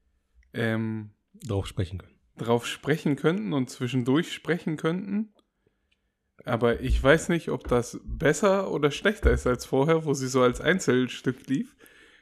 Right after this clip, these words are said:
Speaker 1: weil ich mir nie sicher bin, sollen wir jetzt reden, sollen wir nicht reden, redest du, rede ich?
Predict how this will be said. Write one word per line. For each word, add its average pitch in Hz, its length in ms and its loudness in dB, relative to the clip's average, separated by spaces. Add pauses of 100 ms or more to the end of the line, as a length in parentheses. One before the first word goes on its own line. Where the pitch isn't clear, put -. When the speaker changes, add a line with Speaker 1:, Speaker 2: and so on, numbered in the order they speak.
Speaker 1:
weil 120 140 0
ich 113 140 -4
mir 131 80 0
nie 190 180 4
sicher 214 320 2
bin, 135 160 6
sollen 147 240 4
wir 226 60 0
jetzt 226 180 -6
reden, 214 140 0
sollen 151 180 4
wir 143 80 2
nicht 165 220 -6
reden, 208 200 0
redest 139 360 4
du, 180 80 -2
rede 151 280 -2
ich? 160 420 -8